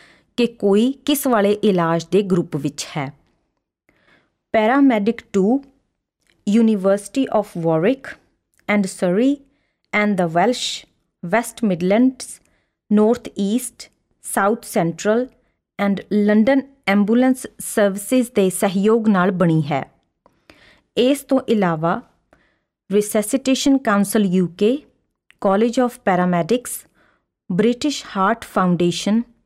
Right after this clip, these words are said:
International Liaison Committee on Resuscitation ਵੀ ਸਹਿਯੋਗ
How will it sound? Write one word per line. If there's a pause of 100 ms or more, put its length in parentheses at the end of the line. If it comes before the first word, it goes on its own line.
(500)
International
Liaison
Committee (560)
on
Resuscitation
ਵੀ
ਸਹਿਯੋਗ